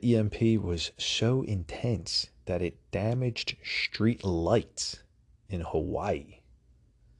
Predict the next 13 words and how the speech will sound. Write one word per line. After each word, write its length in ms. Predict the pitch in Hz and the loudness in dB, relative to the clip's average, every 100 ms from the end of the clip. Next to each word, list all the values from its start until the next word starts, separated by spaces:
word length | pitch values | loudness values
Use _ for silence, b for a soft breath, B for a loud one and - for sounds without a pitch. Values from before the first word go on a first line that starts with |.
| _ _ _ _ - | _ _ _ _ -8
Starfish 880 | - 92 82 80 - 92 87 - | -4 0 0 0 0 0 0 -2
Prime 320 | - 95 92 82 | -4 -2 -2 -4
test 360 | - 85 - | -4 -4 -4
has 200 | 82 82 | -6 -6
been 280 | - 85 87 | -4 -4 -4
the 160 | 82 80 | -6 -4
only 260 | 104 110 | -2 -2
test 320 | 101 90 - 87 | 0 -2 -2 -4
that 120 | 82 | -8
caused 540 | - 85 82 85 - _ _ _ | -2 -2 0 -4 -8 _ _ _
an 320 | 87 82 82 - - - | -2 0 -2 -8 -8 -2
electromagnetic 1400 | 82 85 - 87 78 78 - 87 85 76 - - - - b b b _ - | 0 0 0 0 0 -2 -4 -2 -2 -4 -8 -10 -20 -20 b b b _ 0
blackout. 680 | 80 76 - - - - | 0 0 -6 -10 -12 -20